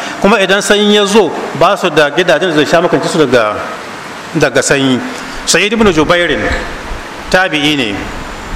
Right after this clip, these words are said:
yana cewa waɗannan mutane ya faɗi sifarsu. Ya ce, "Humrun qisarun." Wato, eh, abin nan,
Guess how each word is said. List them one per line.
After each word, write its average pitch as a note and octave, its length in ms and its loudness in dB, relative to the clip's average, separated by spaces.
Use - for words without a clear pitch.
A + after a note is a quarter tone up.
yana F#3+ 300 2
cewa F3+ 340 2
waɗannan F#3+ 260 0
mutane G3 560 2
ya F#3+ 160 4
faɗi E3+ 240 0
sifarsu. E3+ 480 0
Ya F3 280 2
ce, E3+ 320 2
"Humrun A#3+ 680 4
qisarun." C#3 640 2
Wato, D#3+ 280 2
eh, D3+ 380 2
abin F3 220 2
nan, B2 160 0